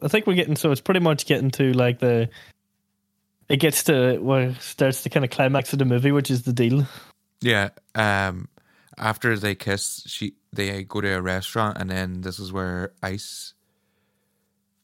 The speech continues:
Speaker 2: uh, finds him out.
Speaker 1: Yeah.
Speaker 2: 'Cause the, the,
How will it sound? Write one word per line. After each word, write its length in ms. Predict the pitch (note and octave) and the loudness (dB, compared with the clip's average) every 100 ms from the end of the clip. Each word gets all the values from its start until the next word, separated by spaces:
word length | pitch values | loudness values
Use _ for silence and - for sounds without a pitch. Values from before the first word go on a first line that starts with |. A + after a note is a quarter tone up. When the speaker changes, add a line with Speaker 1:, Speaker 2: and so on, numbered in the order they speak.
| - | -4
Speaker 2:
uh, 360 | F#2+ F2 E2+ | -4 -2 -6
finds 680 | - A#2+ F2+ F2+ E2+ - - _ - | -4 -4 -2 -6 -10 -14 -20 _ -10
him 120 | G2 | -6
out. 260 | F2+ G#2 - _ _ _ _ _ _ _ _ _ _ | -6 -8 -16 _ _ _ _ _ _ _ _ _ _
Speaker 1:
Yeah. 260 | C#3 A#2 G#2+ - - | 0 0 -2 -8 -12
Speaker 2:
'Cause 220 | G#2 F#2+ | -10 -6
the, 400 | F#2+ F#2 F2+ - - _ | -4 -2 -4 -6 -12 _
the, 100 | G#2+ | -6